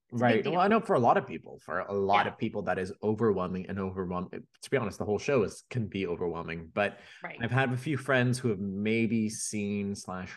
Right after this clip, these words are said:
Speaker 2: heard, uh, the new sections of the show that is even different from Disneyland. Uh, and it sounds pretty incredible, is what they're saying. So
Speaker 1: Well,
Speaker 2: I'm
Speaker 1: we'll
Speaker 2: really
Speaker 1: definitely
Speaker 2: excited.
Speaker 1: go do it. Um,
Speaker 2: And I'm
Speaker 1: when
Speaker 2: probably
Speaker 1: you
Speaker 2: gonna vlog
Speaker 1: s-,
Speaker 2: it,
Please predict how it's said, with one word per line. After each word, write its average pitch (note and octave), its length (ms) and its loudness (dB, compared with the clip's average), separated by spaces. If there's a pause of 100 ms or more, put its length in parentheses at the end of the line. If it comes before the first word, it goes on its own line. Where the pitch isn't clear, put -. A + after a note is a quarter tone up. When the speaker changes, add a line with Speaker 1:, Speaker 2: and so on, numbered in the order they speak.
(100)
Speaker 2:
heard, F#2+ 560 -2 (600)
uh, F#2+ 180 -4
the F#2 140 -6
new F#2 240 -2
sections D#2+ 920 -4 (100)
of F2+ 120 -6
the F#2 100 -6
show F2+ 440 -4
that E2+ 160 -8
is F2 140 -6
even F#2 200 -6
different F2+ 440 -8
from B2 240 -4
Disneyland. F#2 640 -4 (520)
Uh, F2+ 40 -6
and F2+ 520 -2
it F2+ 220 -4
sounds F#2+ 360 -4
pretty F2+ 280 -6
incredible, F2+ 580 -8 (240)
is - 160 -12
what E2+ 120 -10
they're E2+ 120 -8
saying. C#2+ 420 -12 (120)
So F#2 300 -4
Speaker 1:
Well, F4 160 4
Speaker 2:
I'm E4+ 100 2
Speaker 1:
we'll G4+ 80 4
Speaker 2:
really G#4 140 -2
Speaker 1:
definitely F#4 580 -2
Speaker 2:
excited. C4+ 240 -4
Speaker 1:
go A3 80 -6
do G3 80 -4
it. F#3 240 -2 (180)
Um, G#3+ 320 4
Speaker 2:
And D#3+ 80 2
I'm - 0 - (120)
Speaker 1:
when F#3+ 120 4
Speaker 2:
probably G#3+ 100 0
Speaker 1:
you D#3+ 60 2
Speaker 2:
gonna B2 140 4
vlog G#2 300 4
Speaker 1:
s-, E2+ 100 0
Speaker 2:
it, - 60 -4